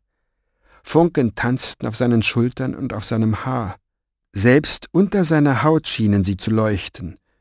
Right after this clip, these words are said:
und Farids eigene Haut war heiß, als hätte das Feuer daran geleckt, seit er Staubfinger berührt hatte.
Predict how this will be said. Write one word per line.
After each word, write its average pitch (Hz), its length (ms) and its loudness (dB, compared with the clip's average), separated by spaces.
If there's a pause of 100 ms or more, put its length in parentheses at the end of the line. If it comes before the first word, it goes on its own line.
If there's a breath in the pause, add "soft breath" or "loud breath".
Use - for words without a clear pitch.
(260)
und 123 160 -4
Farids 139 480 2
eigene 127 460 2
Haut 131 200 4
war 123 180 2
heiß, 143 360 0
als 110 200 -8
hätte 117 180 -4
das 113 200 -2
Feuer 143 300 0
daran 120 280 4
geleckt, 113 400 2
seit 117 220 0
er 101 120 -6
Staubfinger 117 580 -4
berührt 110 420 0
hatte. - 300 -10